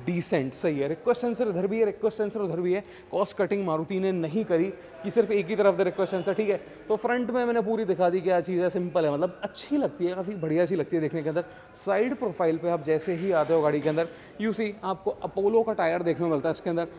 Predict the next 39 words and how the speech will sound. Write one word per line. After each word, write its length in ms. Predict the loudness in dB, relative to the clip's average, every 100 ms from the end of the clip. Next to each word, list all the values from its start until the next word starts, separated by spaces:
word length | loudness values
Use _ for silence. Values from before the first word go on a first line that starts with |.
| -2
हब 140 | 0 2
कैप 180 | 0 2
पे 80 | -2
Suzuki 360 | 0 0 2
का 80 | 2
लोगो, 300 | 4 4 0 -2
चार 320 | 0 2 2
नट, 280 | 0 -2 -4 -8 -6
फ्रंट 180 | -2 0
में 80 |
मिलता 200 | 0 0
है 160 | 0 2
disc, 220 | 2 0 -14 -20 -10
पीछे 220 | -8 -2 -2
मिलता 240 | 0 -2
है 60 | -2
आपको 180 | 0 0 0
drum 280 | 0 2
brakes। 380 | 2 0 -2 -12
And 360 | -6 -4 0 0
you 40 |
see, 200 | -2 -6 -8 -14 -4
this 160 | 0 2
is 80 |
the 120 | 0 4
Elnac 460 | 4 4 0 -4 -2
four 200 | 4 4
जी 180 | 4 -2 -2 -8
वन 240 | -2 0
एटी 180 | 0 0
फ़ाइव 440 | 0 4 4 2 -6 -12 -2
सिक्सटी 300 | -2 0 -2
फ़ाइव 340 | 2 2 2 0
आर 220 | -2 -2
फ़िफ़्टीन, 460 | 2 2 2 -2 -2 -12 -4 2
पन्द्रह 400 | 2 2 0 0
इंच 220 | -2 -2
का 200 | 0 0
सिल्वर 560 | 2 4 4 4 2